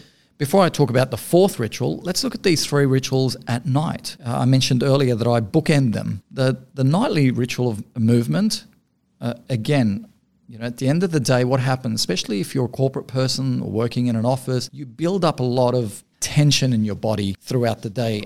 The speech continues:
And yes, walking around helps. Yes, stretching helps. Yes, having a massage, quick massage, uh, helps. Yes,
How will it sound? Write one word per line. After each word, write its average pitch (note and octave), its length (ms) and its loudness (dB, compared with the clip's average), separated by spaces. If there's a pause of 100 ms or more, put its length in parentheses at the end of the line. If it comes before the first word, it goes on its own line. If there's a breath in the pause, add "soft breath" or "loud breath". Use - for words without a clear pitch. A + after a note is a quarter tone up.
And E3 240 -2
yes, F#3 280 0
walking D#3+ 360 2
around C3+ 260 4
helps. A#2 420 0
Yes, C3+ 240 2
stretching C3+ 560 0
helps. A2 500 -2
Yes, B2+ 280 -2
having C3 220 -2
a A#2+ 60 0
massage, A#2 640 -2
quick - 260 -8
massage, B2 600 0
uh, A#2 400 -4
helps. B2 440 0
Yes, C3+ 320 0